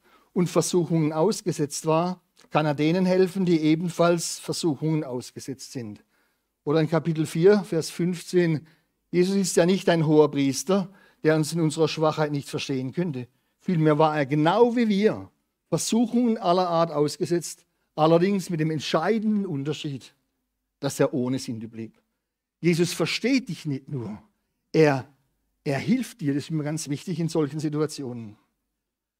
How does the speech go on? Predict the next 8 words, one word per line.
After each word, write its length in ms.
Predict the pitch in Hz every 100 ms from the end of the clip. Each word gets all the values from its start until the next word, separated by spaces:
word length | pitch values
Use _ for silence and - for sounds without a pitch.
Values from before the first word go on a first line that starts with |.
| _ _
Und 120 | - 180
dass 160 | 175
Jesus 380 | 185 214 254 214
auf 180 | 202 170
die 120 | 190
Versuchung 540 | 170 - 214 220 247
des 160 | 175 -
Satans 720 | 160 170 196 190 185 160 -